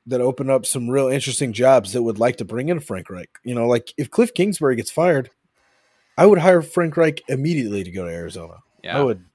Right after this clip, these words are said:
Speaker 1: bring him in. Like, so I don't know. There's that part. And again, it just, with a different quarterback every single year, I don't know how much of a control he had over the roster, say,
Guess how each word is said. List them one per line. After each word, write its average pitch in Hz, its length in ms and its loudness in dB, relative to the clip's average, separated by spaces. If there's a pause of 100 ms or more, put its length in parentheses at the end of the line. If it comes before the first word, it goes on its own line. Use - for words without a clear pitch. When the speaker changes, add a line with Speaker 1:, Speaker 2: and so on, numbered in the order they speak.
(460)
Speaker 1:
bring 143 220 -6
him 170 100 -2
in. 123 300 -2 (100)
Like, 110 280 -2 (580)
so 139 200 4
I 156 100 6
don't 156 120 2
know. 98 200 -4 (540)
There's 131 200 2
that 165 200 8
part. 185 300 6
And 151 80 0
again, 151 320 0
it 143 80 -2
just, 143 320 -2 (840)
with 143 160 6
a 131 60 0
different 180 320 4
quarterback 147 480 4
every 131 140 -2
single 139 200 -6
year, 101 280 -6 (320)
I 120 120 0
don't 139 200 -2
know 127 360 0
how 123 360 -2
much 123 400 -4 (140)
of 120 460 -8
a 127 120 -4
control 120 520 -4
he 110 160 -6
had 113 400 -4
over 110 520 -4 (420)
the 117 80 -8
roster, 110 600 -4
say, 101 540 -6